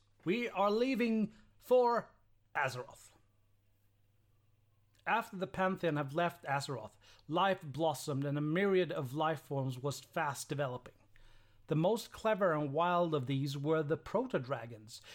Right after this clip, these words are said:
who had made the north of Azeroth their home. There were several kinds of proto-dragons, all with their own abilities and strengths.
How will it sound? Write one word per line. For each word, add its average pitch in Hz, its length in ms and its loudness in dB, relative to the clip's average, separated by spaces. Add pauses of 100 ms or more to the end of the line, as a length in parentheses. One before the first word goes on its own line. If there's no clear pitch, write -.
who 165 80 2
had 160 100 4
made 156 360 2
the 151 60 2
north 196 420 0
of 175 80 -2
Azeroth 139 680 0
their 131 180 -4
home. 110 440 -6 (800)
There 156 100 0
were 160 120 2
several 214 480 0
kinds 202 480 0
of 156 140 -2
proto-dragons, 131 760 -2 (100)
all 196 280 2
with 202 160 0
their 160 120 4
own 185 220 2
abilities 170 640 2
and 160 120 -2
strengths. - 720 -10